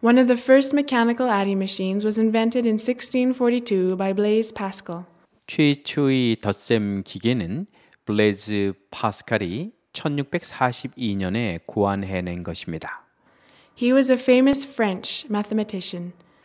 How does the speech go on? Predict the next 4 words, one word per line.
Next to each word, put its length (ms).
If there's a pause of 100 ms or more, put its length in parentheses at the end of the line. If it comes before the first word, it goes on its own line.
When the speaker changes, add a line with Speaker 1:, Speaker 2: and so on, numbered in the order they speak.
(160)
Speaker 2:
파스칼은 520
저명한 760
프랑스의 560
수학자입니다. 1080